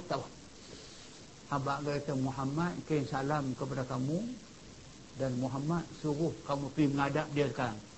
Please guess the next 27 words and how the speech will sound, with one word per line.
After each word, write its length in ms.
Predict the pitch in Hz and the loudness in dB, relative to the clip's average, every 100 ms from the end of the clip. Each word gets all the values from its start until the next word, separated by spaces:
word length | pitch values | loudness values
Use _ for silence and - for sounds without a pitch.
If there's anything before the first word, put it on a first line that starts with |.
| - - - - - - - - - - - - - | -16 -16 -16 -16 -16 -16 -16 -16 -16 -16 -16 -16 -10
Ah, 180 | - 101 - | -2 -2 0
sah 180 | 120 104 | 0 0
dah, 100 | 101 | 0
gila 220 | 104 104 | 0 -2
lah. 200 | 107 107 - 175 - - - - - - - - | -2 -6 -6 -8 -8 -10 -10 -10 -8 -8 -6 -6
Ini 160 | 101 104 | -6 -6
sah 80 | 98 | -8
lah. 160 | - 123 120 - - - - - - - - - | -8 -12 -12 -14 -16 -16 -16 -16 -16 -18 -10 -6
Tapi 80 | 120 | 0
aku 100 | 135 | 2
nak 80 | 131 | 4
tengok 240 | 131 135 127 | 4 4 2
dia 80 | 110 | -4
cakap 160 | - 135 | -4 -2
mana 160 | 120 | 0
gila 300 | 107 120 107 | 4 2 2
ni. 140 | - - - - - - - - - - - - | -4 -10 -14 -16 -18 -18 -18 -18 -18 -18 -18 -8
Tampillah 320 | 170 180 165 120 | -4 0 0 -2
pokok 220 | - - | -4 -6
ni. 80 | 131 - - - - - - - - - | -8 -12 -16 -16 -16 -16 -18 -18 -16 -6
Laki 160 | 131 175 | 0 4
ni 100 | 151 | 6
kata, 240 | 131 113 104 - - - - - - - - - 123 | 6 4 -2 -10 -8 -8 -8 -16 -16 -16 -16 -8 -4
"Pasal 240 | 135 139 | -2 0
aku 160 | 151 131 | 2 2
pergi 400 | 147 180 151 120 | 4 6 8 6
tu," 160 | 120 | 2